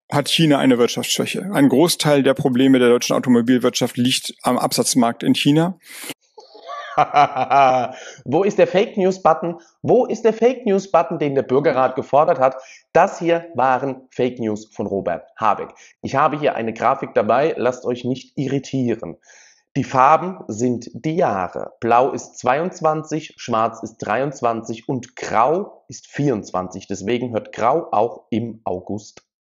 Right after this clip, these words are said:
Speaker 2: auf. Und das ist der Absatz von P K W in China von Januar zweiundzwanzig bis August vierundzwanzig. Ihr seht, es ist nicht eine Schwäche ersichtlich. Es gibt minimale Rückgänge oder Zugänge.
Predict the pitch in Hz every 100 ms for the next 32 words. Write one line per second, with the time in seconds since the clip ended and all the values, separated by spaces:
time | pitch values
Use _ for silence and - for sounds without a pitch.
0 | - 147 95 - - _ _ _ _ _
1 | - 147 254 - - _ _ 143 143 165
2 | 175 - _ 120 131 - 151 143 - _
3 | 95 92 123 120 110 107 85 95 95 180
4 | 202 135 123 127 - _ 120 110 123 160
5 | 180 170 143 147 151 120 113 113 117 -
6 | 107 101 95 107 107 - _ _ - 170
7 | 110 - 90 90 80 - 120 101 113 156
8 | - - _ _ _ _ _ 147 - 220
9 | 214 - _ 151 160 - - 123 123 117
10 | - 120 123 123 95 - 104 131 147 113
11 | 101 - - 131 131 - 123 160 151 107
12 | 95 95 147 175 127 120 - 110 104 90
13 | - 185 202 135 120 123